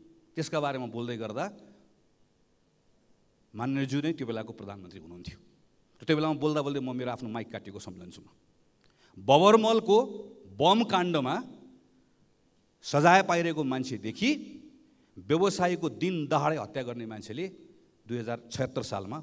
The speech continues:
उन्मुक्ति पाएको बेलाको विरोध गरेको म सम्झन्छु। हामी सबैले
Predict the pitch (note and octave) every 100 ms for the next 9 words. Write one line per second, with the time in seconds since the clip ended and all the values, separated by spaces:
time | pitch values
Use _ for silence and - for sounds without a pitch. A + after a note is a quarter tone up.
0 | - C3+ C3 C3 B2+ B2 A2 G#2+ G#2 G2+
1 | G#2+ G#2+ A2+ G2+ F#2+ F#2+ G2 F2+ F2 F2
2 | - - _ _ _ _ _ _ _ _
3 | _ _ _ _ _ _ _ _ _ _
4 | _ _ _ _ _ _ _ _ A#2 C#3+
5 | C#3 D#3+ C#3+ F#3 G2+